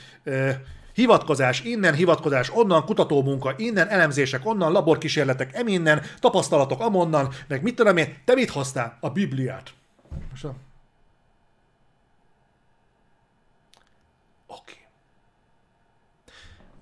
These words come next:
Meg amit nagyon szeretek. Én ez, ez, ez, ez, áh, nagyon szeretem. Amikor úgy hivatkoznak a, a Bibliában leírtakra, mint jóslatokra. És muszáj leszögeznem, hogy én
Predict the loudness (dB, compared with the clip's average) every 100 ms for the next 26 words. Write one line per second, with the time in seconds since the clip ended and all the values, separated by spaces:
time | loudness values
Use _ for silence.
0 | _ _ _ -8 -6 -6 -10 -14 -14 -12
1 | -14 -12 -12 -12 -12 -12 -12 -14 -16 -20
2 | _ _ _ _ _ _ -12 -12 -10 -14
3 | -14 -16 -16 -14 -14 -14 -14 -14 -12 -12
4 | -12 -20 -20 -20 _ -20 -20 -20 -20 -20
5 | -20 _ -20 -20 -20 -20 -20 -12 -6 -4
6 | -4 -4 -6 -6 -6 -4 -4 -6 -12 -8
7 | -6 -6 -2 -2 -4 -4 -2 -4 -6 -14
8 | -14 -16 -18 -20 _ _ _ -14 -12 -14
9 | -16 -20 -20 -20 _ _ _ _ _ _
10 | _ _ _ _ _ _ _ _ _ -4
11 | -4 -4 -10 -20 _ _ _ _ -8 -2
12 | 0 2 0 0 -6 -12 -16 -16 -18 -16
13 | -14 -14